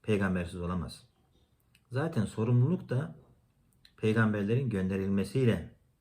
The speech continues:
oluşuyor. Nitekim Cenab-ı Allah Kur'an-ı Azimüşşan'da İsra suresinde "Ve mâ kunnâ muazibîne hattâ neb'ase rasûlâ" buyuruyor.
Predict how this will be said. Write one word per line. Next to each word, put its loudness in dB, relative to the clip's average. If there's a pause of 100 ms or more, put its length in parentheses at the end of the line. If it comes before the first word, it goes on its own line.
(540)
oluşuyor. -6 (1160)
Nitekim 0
Cenab-ı -2
Allah -2
Kur'an-ı -2
Azimüşşan'da -4 (1300)
İsra 0
suresinde -4 (180)
"Ve 0
mâ -2
kunnâ 0
muazibîne 0
hattâ -4
neb'ase -2
rasûlâ" 0
buyuruyor. -10